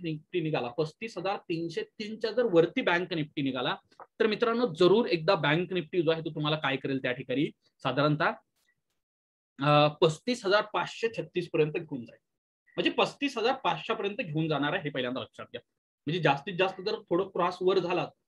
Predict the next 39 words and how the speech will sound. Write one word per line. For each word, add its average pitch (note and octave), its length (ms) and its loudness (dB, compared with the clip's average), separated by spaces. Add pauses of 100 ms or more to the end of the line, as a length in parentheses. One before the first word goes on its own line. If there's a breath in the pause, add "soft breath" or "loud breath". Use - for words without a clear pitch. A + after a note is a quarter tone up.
(120)
तर E3+ 60 -6
पस्तीस D#3 420 -2
हजार F3+ 140 -2
पाचशे F#3 380 -4 (100)
छत्तीस E3+ 300 -6
पर्यंत D#3+ 200 -2
काय D3 200 -2
करेल - 200 -4 (320)
बँक C#3+ 300 -4
निफ्टीवर. A#2+ 360 -6 (120)
आणि G#3+ 140 2
मित्रांनो, A#3+ 320 2
बँक G3+ 360 2
निफ्टी A#3 240 -4
जर B3 120 4
पस्तीस E3+ 460 -4
हजार G#3+ 160 -2
पाचशे F3 400 -4 (100)
छत्तीसच्या F3 440 -4
वर F#3 160 4
जर E3+ 120 -2 (320 soft breath)
sustain B3 680 8
झाला E3+ 400 4 (360)
तर G3+ 80 4
जरूर D3+ 420 6
मित्रांनो, G3 460 2
बँक D#3+ 380 0
निफ्टी D#3+ 260 -4
तुम्हाला D3+ 360 4
त्या D3+ 160 2
ठिकाणी C#3+ 440 -4
एक E3+ 120 0 (100)
खूप C4 260 0
मोठी G#3+ 400 -2 (200)
short A#3+ 300 4 (120)
covering G#3 320 2
rally D3+ 240 4
ज्याला E3 240 2
म्हणतो, D3+ 520 0